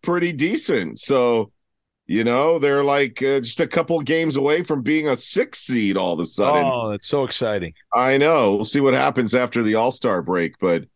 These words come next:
Speaker 1: no, I mean, they made some decent moves there.
Speaker 2: Eh. You didn't get Bones, though. Bones Hyland. He's a Clipper.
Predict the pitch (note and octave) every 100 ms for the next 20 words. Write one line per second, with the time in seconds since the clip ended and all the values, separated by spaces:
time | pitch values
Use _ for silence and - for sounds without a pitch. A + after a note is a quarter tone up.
0 | _ _ - D3 G3 D3 C#3+ C#3+ D3 D#3
1 | D3+ D3+ B2 D3 D#3 D3 D3+ E3+ B2+ F2
2 | D#2 - _ _ _ _ _ _ _ _
3 | - F#3+ F3+ D#3+ - _ _ _ - G#3+
4 | C#4 B3+ B3 F#3+ E3+ A3+ A#3+ E3 D3 B2+
5 | G2+ - E3+ F#3+ A3 - A#3 A#3 G#3 D3+
6 | - _ _ _ _ - C3+ C3 - D3+
7 | - A2+